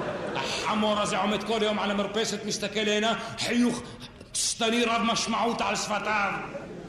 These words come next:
וראית איזה ילדים? כולם מלוכלכים, גרעה,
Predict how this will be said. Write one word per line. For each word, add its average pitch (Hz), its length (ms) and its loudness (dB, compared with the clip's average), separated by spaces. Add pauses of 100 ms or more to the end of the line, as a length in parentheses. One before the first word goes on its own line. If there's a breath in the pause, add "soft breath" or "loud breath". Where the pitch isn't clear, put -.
(960)
וראית 175 320 0
איזה 170 260 2
ילדים? 165 600 2
כולם 180 400 0
מלוכלכים, 175 1000 -2
גרעה, 175 760 2